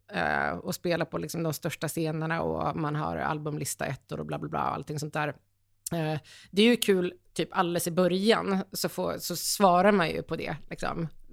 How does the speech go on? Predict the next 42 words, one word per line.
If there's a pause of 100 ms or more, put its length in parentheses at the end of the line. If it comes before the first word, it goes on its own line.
(160)
Kroppen
svarar
på
det (100)
och
bara, (280)
och
får
liksom
lyckorus-känslor
av
det. (460)
Sen
spelar,
efter
det, (180)
det
där
första
initiala
ruset
så
spelar
det
ju
faktiskt
ingen
större
roll
liksom
hur
mycket
du
lastar
på
det
liksom,
för
du
får
inte
mer,